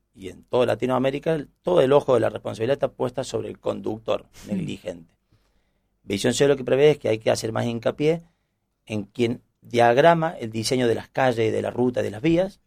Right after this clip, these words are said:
Speaker 1: y quien tiene la responsabilidad de establecer los vehículos y quiénes son los elementos de los conductores profesionales que hacen. Esos son los que tienen la mayor responsabilidad de darme, de crear un sistema seguro.
Speaker 2: Claro.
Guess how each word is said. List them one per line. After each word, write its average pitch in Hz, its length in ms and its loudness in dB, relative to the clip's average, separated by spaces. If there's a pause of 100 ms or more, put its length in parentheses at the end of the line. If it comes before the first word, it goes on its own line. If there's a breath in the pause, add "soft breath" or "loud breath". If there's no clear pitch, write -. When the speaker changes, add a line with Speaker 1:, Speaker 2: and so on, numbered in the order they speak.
(140)
Speaker 1:
y 110 120 -16
quien 147 420 -4 (100)
tiene 120 220 -4
la 110 120 0
responsabilidad 107 680 -4
de 135 120 0
establecer 98 380 -6
los 107 100 -4
vehículos 160 580 -4 (120)
y 110 120 -16
quiénes 113 260 -8
son 117 120 -2
los 113 120 0
elementos 113 400 -6
de - 100 -6 (360)
los 98 180 -20
conductores 110 480 -2
profesionales 110 640 -6
que - 80 -20
hacen. - 180 -20 (500)
Esos 143 200 0
son 147 100 2
los 135 100 2
que 123 60 -6
tienen 127 220 0
la 117 80 4
mayor 113 320 4
responsabilidad 120 560 0
de 127 80 2
darme, 135 240 2
de 120 280 -8
crear 135 280 2
un 165 100 -2
sistema 120 400 -4
seguro. 98 300 -4
Speaker 2:
Claro. 139 180 -16